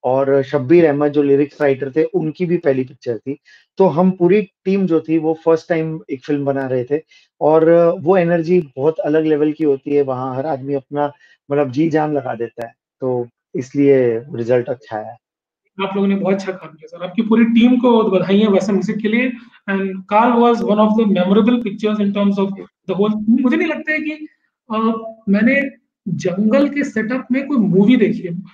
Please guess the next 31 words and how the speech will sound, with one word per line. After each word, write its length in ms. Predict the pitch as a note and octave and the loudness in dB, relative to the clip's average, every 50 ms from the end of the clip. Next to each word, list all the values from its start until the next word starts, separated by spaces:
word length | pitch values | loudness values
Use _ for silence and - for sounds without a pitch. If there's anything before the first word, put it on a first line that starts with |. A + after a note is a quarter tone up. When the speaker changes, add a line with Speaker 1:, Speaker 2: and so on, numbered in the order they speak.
| _ _ _ - | _ _ _ -2
Speaker 2:
मैंने 140 | G3+ A#3 C#4 | -2 0 0
कुछ 200 | A3+ D4+ D#4 - | -2 -2 -2 0
web 180 | G3+ G3 G3 | 0 -2 -2
series 300 | G3 - A#3+ C4 D#4 D#4+ | -2 -2 0 0 2 2
देखी 300 | D#4 G#3 F#3 - G#3 G3 | 2 2 0 0 -2 -4
हैं, 160 | F#3 F#3+ A3 G#3+ | -4 -4 -4 -6
कुछ, 360 | A3+ - - - - - _ _ _ _ _ _ _ | -8 -10 -12 -18 -20 -20 _ _ _ _ _ _ _
शायद 300 | - - G#3+ G#3 G#3+ G#3 | -8 -4 -2 -2 -2 -2
कुछ 160 | A#3 A#3+ - | -4 -6 -6
horror 340 | - - F3+ F#3+ G#3 A3+ A3+ | -4 -2 0 2 2 2 2
एपिसोड्स 380 | - - - - G3+ G3+ G3+ F3+ | 2 0 0 0 0 0 2 2
देखे 260 | F3 F#3 F3 - F#3+ | 0 -2 0 0 -2
हैं, 400 | F3+ F3+ F#3+ A3+ - - - - _ _ _ _ - G3+ | -2 -2 -2 -4 -6 -10 -14 -20 _ _ _ _ -8 -4
but 120 | A3 A3+ | -2 0
एक 140 | B3+ B3+ - | 0 0 -2
full 320 | - - - - C#4+ D4 C4+ | -6 -10 -2 0 2 2 2
फ्लेजेड 360 | - A#3+ A3+ - B3+ A#3+ A3 | 0 -2 -4 -2 -2 0 0
movie 320 | G#3+ G#3 G#3 G#3+ A#3+ B3 | 0 0 2 0 0 0
जो 160 | - - G#3+ | 0 0 0
कि 220 | - - A#3 A3+ A3 | 0 0 0 0 0
एक, 240 | A3+ A3 A3+ A3 A3 G3+ G3+ - - - - - - _ _ _ - | 0 -2 -2 0 0 0 0 0 -2 -6 -14 -18 -20 _ _ _ -4
अ, 120 | G3+ F#3+ | -2 0
national 500 | F#3+ F3+ F3+ F3 - - - G#3+ A3+ A3+ | 0 0 0 -2 -4 -4 -2 0 0 0
park 380 | A3 - G#3 F#3+ G3+ G#3 - - | 0 0 0 0 0 0 0 -2
में 80 | A3+ G3 | -2 -2
shoot 260 | - - G3+ G#3 G#3 | -2 -2 -2 -2 0
हुई 200 | G3+ G3 F#3+ F#3+ | 0 0 0 0
हो, 500 | F#3+ F#3 F#3+ F#3+ F#3+ F#3+ F#3+ F#3+ F#3+ - _ _ _ _ _ _ _ _ _ _ - | 0 2 2 4 4 6 4 2 0 -4 _ _ _ _ _ _ _ _ _ _ -10
अ, 320 | G3 F#3+ F#3+ F#3 F#3 F#3 F3+ F#3 F#3 F3+ F3+ - - _ - _ _ _ _ _ _ _ _ _ - - B3 C4 B3+ | -4 -2 -2 -2 -2 -2 -6 -8 -10 -16 _ -20 -20 _ -20 _ _ _ _ _ _ _ _ _ -4 -2 0 2 4
I'm 80 | B3 | 4
not 160 | C4 C#4 D4 | 6 4 4